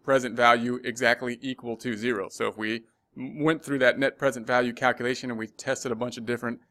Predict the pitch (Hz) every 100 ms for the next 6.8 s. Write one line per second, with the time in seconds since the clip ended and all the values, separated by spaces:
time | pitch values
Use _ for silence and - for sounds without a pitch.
0 | _ _ 160 143 - 120 113 117 - 127
1 | 127 123 123 - 127 135 131 - 131 110
2 | 151 113 101 - _ _ _ 117 123 120
3 | 120 123 123 - 131 113 117 110 104 -
4 | 165 165 156 151 147 - 123 110 107 139
5 | 127 127 120 117 123 123 120 117 117 107
6 | 104 120 151 180 151 123 123 127